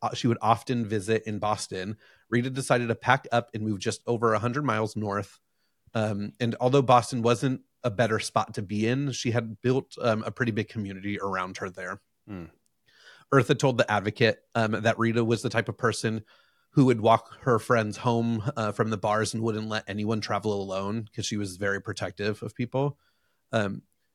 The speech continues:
Speaker 1: she also got really involved in the rock scene in Boston, often hanging out at local straight bars, which, uh, again, as a trans human, is something that you have to be very cautious of. Um, and many people who are close to her were really worried for her,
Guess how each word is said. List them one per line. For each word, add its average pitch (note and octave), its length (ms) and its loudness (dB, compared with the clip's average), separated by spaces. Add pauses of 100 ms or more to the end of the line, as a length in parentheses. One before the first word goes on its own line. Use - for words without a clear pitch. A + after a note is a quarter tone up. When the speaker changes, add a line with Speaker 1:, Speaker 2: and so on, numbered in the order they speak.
(120)
Speaker 1:
she - 220 2
also A#2+ 200 4
got B2+ 200 6
really A#2 240 4
involved G#2+ 440 2
in A#2 100 -4
the G#2+ 100 -2
rock G#2 340 -2
scene F#2+ 240 -6
in F2+ 140 -10
Boston, F#2+ 520 -8
often G2+ 320 -2
hanging G#2+ 360 -4
out G2 200 -4
at F2+ 140 -10
local F#2+ 240 -8
straight G2 380 -6
bars, F2+ 360 -10
which, G2 300 -6 (960)
uh, A2 240 4
again, B2 280 6
as G#2+ 160 0
a A#2 40 -6
trans G2+ 340 -4
human, G2+ 640 -2
is A2 160 -4
something G#2 300 0
that G2 120 -4
you G2+ 80 -2
have G#2+ 120 0
to - 60 -18
be G#2+ 120 -4
very G2+ 580 2 (260)
cautious B2+ 460 2
of. F#2 300 -8 (480)
Um, G#2 320 0
and A2+ 180 2
many A#2 240 4
people A2+ 300 0
who A2+ 140 2
are G2+ 80 2
close - 340 0
to A#2 100 -4
her G#2 180 0
were G#2 200 -2
really G#2+ 300 0
worried G2 360 -4
for G2+ 140 -8
her, B2+ 340 -4